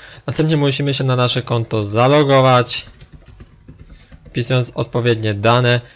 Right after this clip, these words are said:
czyli username i hasło. Jak widzicie, już jesteśmy. Yy, następnie musimy wejść w zakładkę. Mamy u góry napisane profile,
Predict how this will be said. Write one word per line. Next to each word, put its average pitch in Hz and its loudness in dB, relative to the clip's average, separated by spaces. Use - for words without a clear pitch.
czyli 107 -2
username 139 4
i 110 -2
hasło. 151 0
Jak 143 2
widzicie, 135 2
już 120 -2
jesteśmy. 135 2
Yy, 117 -4
następnie 180 0
musimy 139 2
wejść 123 2
w 127 -10
zakładkę. 127 2
Mamy 127 -2
u 120 -2
góry 120 2
napisane 110 -6
profile, 135 2